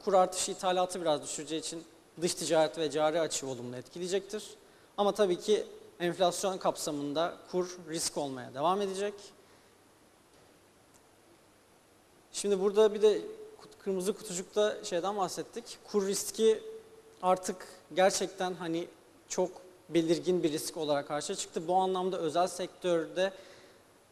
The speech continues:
türev enstrümanlara başvurulması, özellikle dış borcu, döviz cinsinden dış borcu olan şirketlere bunun önerilmesi, e, çok muhtemel ve,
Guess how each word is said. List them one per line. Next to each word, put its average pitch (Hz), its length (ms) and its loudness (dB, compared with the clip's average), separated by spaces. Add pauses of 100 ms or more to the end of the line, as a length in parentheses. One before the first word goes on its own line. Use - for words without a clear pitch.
(180)
türev 196 260 8
enstrümanlara 180 840 2
başvurulması, 170 560 0
özellikle 170 360 2
dış - 220 -2
borcu, 147 460 2
döviz 160 260 4
cinsinden 156 420 -4
dış - 180 -4
borcu 160 240 2
olan 151 200 -2
şirketlere 160 640 -4
bunun 165 220 -2
önerilmesi, 160 880 0
e, 151 260 0
çok 170 160 -4 (880)
muhtemel 170 460 0
ve, 170 120 2